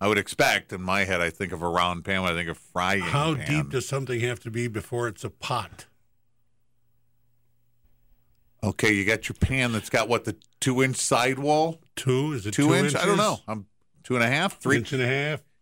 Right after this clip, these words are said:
Speaker 1: If you get to
Speaker 2: Three?
Speaker 1: four inches,
Speaker 2: Three, it's definitely
Speaker 1: you're,
Speaker 2: a pot,
Speaker 1: you're,
Speaker 2: right?
Speaker 1: you're a pot. It's a pot.
Speaker 2: What is
Speaker 1: Yeah.
Speaker 2: it, a kettle?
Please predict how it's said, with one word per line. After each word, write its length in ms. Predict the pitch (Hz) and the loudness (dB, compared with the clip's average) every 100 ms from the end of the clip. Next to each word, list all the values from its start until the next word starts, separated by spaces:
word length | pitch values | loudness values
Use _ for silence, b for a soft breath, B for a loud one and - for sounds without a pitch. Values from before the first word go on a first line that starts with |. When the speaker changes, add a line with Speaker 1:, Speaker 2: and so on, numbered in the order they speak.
| - | -2
Speaker 1:
If 100 | 240 | 2
you 60 | |
get 80 | 139 160 | 4 4
to 60 | |
Speaker 2:
Three? 100 | 165 | 2
Speaker 1:
four 300 | 156 165 151 | 4 4 6
inches, 280 | 139 147 156 | 4 2 2
Speaker 2:
Three, 200 | 180 175 | 2 2
it's 240 | 139 131 - | 0 -2 -4
definitely 380 | 165 147 143 | -4 0 4
Speaker 1:
you're, 180 | 165 139 | 4 4
Speaker 2:
a 20 | |
pot, 240 | 113 160 147 | 4 4 4
Speaker 1:
you're, 120 | 131 | 4
Speaker 2:
right? 120 | 127 | 4
Speaker 1:
you're 80 | 127 | 4
a 40 | |
pot. 180 | 123 95 - - | 4 2 -4 -8
It's 200 | 131 - | -6 -4
a 60 | |
pot. 380 | - 117 107 82 123 | -2 2 2 2 -2
Speaker 2:
What 120 | 139 | 0
is 60 | |
Speaker 1:
Yeah. 120 | - 135 | 2 2
Speaker 2:
it, 40 | |
a 60 | 127 | 0
kettle? 580 | - - 160 147 107 | -4 0 0 0 -4